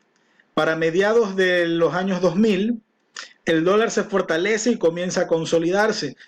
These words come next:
Y eso va de la mano con los precios internacionales del petróleo que comienzan a mejorar. Aparte, el continuo envío de remesas, ¿no? Fue en este caso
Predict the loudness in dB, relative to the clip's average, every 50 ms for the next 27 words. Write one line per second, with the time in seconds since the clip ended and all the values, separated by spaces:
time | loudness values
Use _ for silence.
0 | _ _ -2 0 0 2 2 2 2 2 2 2 2 0 0 0 0 0 0 2
1 | 0 0 -2 -2 -4 0 0 0 2 4 2 2 2 2 0 -2 -2 -2 -2 0
2 | 0 0 2 2 0 0 0 0 0 2 2 2 2 2 0 0 0 0 0 0
3 | 0 -2 0 0 0 0 0 0 0 2 2 2 0 0 -4 -6 -16 _ _ _
4 | _ _ _ _ _ _ _ -6 -6 -6 -2 0 0 0 0 0 2 2 4 4
5 | 4 4 4 2 2 2 2 2 0 0 0 0 -2 0 0 0 0 0 0 2
6 | 2 4 4 4 2 2 2 2 2 2 2 2 2 0 2 0 0 0 -2 -4
7 | -4 -2 0 0 2 0 0 -4 _ _ _ _ _ _ _ 0 2 2 2 4
8 | 0 -2 -4 -2 -2 -4 -2 0 2 2 2 2 2 2 2 4 4 2 2 0
9 | -2